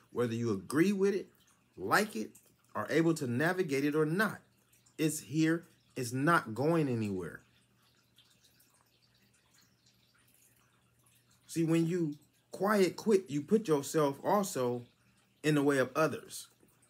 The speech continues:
You know, 'cause every job got the haters that's trying to climb. So the hater have noticed you quiet quitting and it's dropping a dime on you.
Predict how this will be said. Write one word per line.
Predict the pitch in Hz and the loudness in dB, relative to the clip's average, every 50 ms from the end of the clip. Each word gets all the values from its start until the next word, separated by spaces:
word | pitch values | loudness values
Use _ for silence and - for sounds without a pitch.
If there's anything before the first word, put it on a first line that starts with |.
| _ _ _ _ - | _ _ _ _ -10
You | - | -8
know, | 135 135 | -8 -6
'cause | 131 147 139 - | -4 -4 -2 2
every | - 180 185 175 156 | 2 2 4 2 2
job | 120 127 143 135 131 120 113 | 0 0 0 0 0 -2 -2
got | 123 117 117 | -4 -6 -6
the | - | -8
haters | 90 98 143 151 151 135 117 - | -4 -2 0 0 0 0 -2 -4
that's | 104 98 | -8 -8
trying | - - 123 110 104 | -6 -4 -4 -2 -2
to | 101 | -4
climb. | 98 - 165 175 180 165 - 78 - - - - - - _ _ _ _ _ _ _ _ _ _ _ _ _ _ - - - _ | -6 -6 -4 -4 -4 -6 -8 -12 -14 -18 -20 -20 -20 -20 _ _ _ _ _ _ _ _ _ _ _ _ _ _ -20 -20 -20 _
So | - 160 147 139 127 117 113 - - _ _ _ _ _ _ _ _ _ _ _ _ _ _ _ _ _ | -4 -2 0 0 0 -2 -4 -6 -14 _ _ _ _ _ _ _ _ _ _ _ _ _ _ _ _ _
the | 104 104 | -6 -4
hater | 104 117 190 196 185 165 143 | 0 4 6 6 8 6 4
have | 131 123 113 107 107 | 2 0 -2 -2 -2
noticed | 107 123 156 160 151 139 127 120 - - | 0 2 4 4 4 4 2 0 -4 -4
you | 135 139 131 120 113 - _ _ _ | -4 -4 -4 -4 -6 -10 _ _ _
quiet | - - 156 156 160 156 139 117 - | -8 -4 -4 -2 -2 -2 -2 -4 -6
quitting | - - 131 107 95 - 65 - - _ _ _ _ _ _ _ _ _ _ _ - | -6 -4 -2 -2 -2 -4 -8 -16 -20 _ _ _ _ _ _ _ _ _ _ _ -10
and | 98 104 | -8 -8
it's | 92 95 - - _ _ _ _ _ | -8 -8 -12 -16 _ _ _ _ _
dropping | - - - 123 123 120 131 120 | -14 -8 -6 -6 -6 -6 -6 -8
a | 110 | -8
dime | 95 - 131 143 151 143 131 123 110 101 98 | -6 -4 0 2 2 4 4 2 2 0 -4
on | 85 76 69 | -8 -10 -12
you. | 55 - | -16 -18